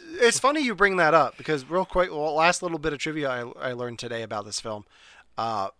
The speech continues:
when they released it to V H S, they actually had to bring up the, uh, brightness a little bit, because a lot of people in film, in theaters were complaining about how dark the film was. And I remember with that Hulk, that was one of my complaints.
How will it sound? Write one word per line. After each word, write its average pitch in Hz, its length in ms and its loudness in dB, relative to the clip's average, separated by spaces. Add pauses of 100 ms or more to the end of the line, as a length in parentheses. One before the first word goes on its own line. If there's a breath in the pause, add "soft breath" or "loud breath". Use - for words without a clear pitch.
(120)
when 151 240 -2
they 151 120 -2
released 139 540 -4
it 226 120 -6
to 175 100 0
V 156 240 -4
H 135 200 -4
S, 143 340 -2
they - 180 -12
actually 165 300 -2
had 165 120 -2
to 143 80 -6
bring 139 380 -8
up 139 240 -4 (120)
the, 117 320 -12
uh, 101 220 -8 (100)
brightness 120 440 -6
a 98 60 -10
little 76 200 -14
bit, 71 300 -14 (320)
because 127 200 -16
a 113 40 -12
lot 120 160 -2
of 135 80 -8
people 143 240 -6
in 127 100 -8
film, 147 440 -6 (260)
in 123 220 -10
theaters 151 380 -4
were 120 220 -10
complaining 127 460 -10
about 110 180 -6
how 107 160 -6 (160)
dark 131 320 -4
the 110 100 -14
film 143 320 -6
was. 92 320 -10 (400 soft breath)
And 147 80 -4
I 151 40 4
remember 151 520 2
with 151 200 -4
that 151 220 6 (100)
Hulk, 147 480 2
that 139 180 -4
was 139 140 -8
one 135 120 -4
of 123 60 -8
my 123 120 -8
complaints. 123 640 -8